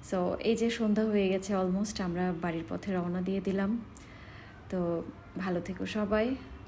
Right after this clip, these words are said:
টেক কেয়ার। আহ, হেলদি খাবার দাবার মেনটেন করো, আর প্রকৃতির সাথে থাকার চেষ্টা করো, তাতে মনটাও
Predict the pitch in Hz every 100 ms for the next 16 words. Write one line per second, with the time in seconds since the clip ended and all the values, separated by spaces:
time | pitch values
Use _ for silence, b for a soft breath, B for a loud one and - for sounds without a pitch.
0 | - - 180 - 196 196 233 B B B
1 | B B - 180 185 214 214 226 220 220
2 | 214 214 214 214 202 196 202 202 202 196
3 | 220 247 180 - 185 185 185 185 - 185
4 | 170 - 180 - 170 170 170 175 - 190
5 | 196 196 240 - - 185 175 165 165 175
6 | 190